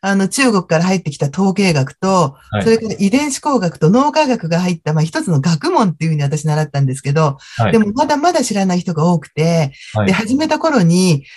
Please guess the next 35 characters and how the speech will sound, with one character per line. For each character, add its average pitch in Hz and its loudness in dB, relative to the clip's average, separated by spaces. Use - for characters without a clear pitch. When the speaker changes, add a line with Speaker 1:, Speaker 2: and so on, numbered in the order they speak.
Speaker 1:
と 330 -2
に 359 4
か 233 0
く - -20
こ 175 -2
れ 175 2
を 151 4
広 196 2
げ 330 -2
よ 330 0
う 311 -6
と 277 -4
思 277 -2
っ - -8
て、 320 -2
あ 175 0
の、 165 2
エ 175 2
ス 226 0
エ 233 4
ヌ 233 4
エ 233 4
ス 233 -2
で 175 0
何 240 2
が 311 0
い 262 -2
い - -16
か 226 2
な 226 2
と 226 -2
思 233 2
っ - -2
た 294 -4
ら、 277 -2